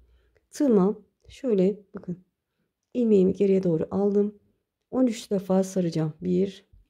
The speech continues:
iki, üç, dört, beş. Sıkı sarmıyorum. Altı, yedi, sekiz, dokuz, on, on bir, on iki, on üç defa sardım.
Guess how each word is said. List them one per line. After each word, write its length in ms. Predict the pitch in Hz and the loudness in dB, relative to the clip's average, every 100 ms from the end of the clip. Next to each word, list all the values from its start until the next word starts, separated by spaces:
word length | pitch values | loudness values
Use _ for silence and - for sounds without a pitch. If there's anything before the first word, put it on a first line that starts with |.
| _ _ _ _ - | _ _ _ _ -12
iki, 540 | 190 - 180 180 190 - _ _ _ _ _ _ _ _ _ _ _ _ _ _ | -12 -2 0 0 -4 -12 _ _ _ _ _ _ _ _ _ _ _ _ _ _
üç, 580 | 180 180 196 - - - - - _ _ _ _ | 0 0 -2 -10 -20 -20 -20 -20 _ _ _ _
dört, 640 | 180 180 180 208 214 - _ _ _ _ _ _ _ _ _ 180 | 0 2 2 -2 -6 -18 _ _ _ _ _ _ _ _ _ -2
beş. 420 | 180 180 196 - | 2 2 0 -4
Sıkı 320 | - 220 208 | -8 -6 -6
sarmıyorum. 800 | - 202 196 190 170 165 202 - _ _ _ _ _ _ | -2 0 2 2 2 0 -2 -6 _ _ _ _ _ _
Altı, 400 | 196 190 185 185 | -2 -2 -2 -4
yedi, 580 | 175 180 185 180 170 170 | -2 0 0 0 -2 -4
sekiz, 640 | - 185 185 - 175 170 165 - - | -6 -6 -6 -4 -4 -6 -12 -20 -6
dokuz, 560 | 180 180 185 190 202 - _ | -6 -4 -4 -4 -6 -16 _
on, 340 | 185 185 175 - - _ _ _ _ | 2 2 0 -6 -20 _ _ _ _
on 300 | 190 196 190 | -4 -2 0
bir, 260 | 180 156 - _ | -2 -4 -10 _
on 140 | 202 202 | -2 0
iki, 420 | 196 - 214 - | -2 -6 -8 -2
on 120 | 208 | 0
üç 220 | 196 - - | -2 -4 -12
defa 300 | - - 175 | -10 -8 -8
sardım. 360 | - 175 - | -8 -12 -12